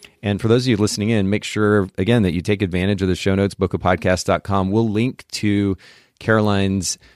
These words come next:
website, which, again, is caroline the photographer dot co. And Caroline, your Instagram account as well?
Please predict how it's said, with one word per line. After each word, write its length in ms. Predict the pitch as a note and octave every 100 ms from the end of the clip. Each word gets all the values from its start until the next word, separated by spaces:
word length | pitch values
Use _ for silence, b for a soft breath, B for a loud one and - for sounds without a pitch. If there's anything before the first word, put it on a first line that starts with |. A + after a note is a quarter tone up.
| b F#2
website, 560 | F#2 F#2 - E2 A2+
which, 200 | G2 F#2
again, 160 | F#2 F#2+
is 120 | D#2+
caroline 480 | - G#2 G2 G2 F#2+
the 60 | F#2
photographer 500 | F#2 F2+ F#2 F2+ F#2
dot 200 | - -
co. 300 | F#2+ F#2+ G2
And 220 | F#2+ G2+
Caroline, 340 | B2+ C3 C3
your 120 | A2+ -
Instagram 440 | B2 C3+ C3+ C#3
account 320 | C#3 C#3 C3+
as 140 | A2+ A2
well? 280 | B2 D3+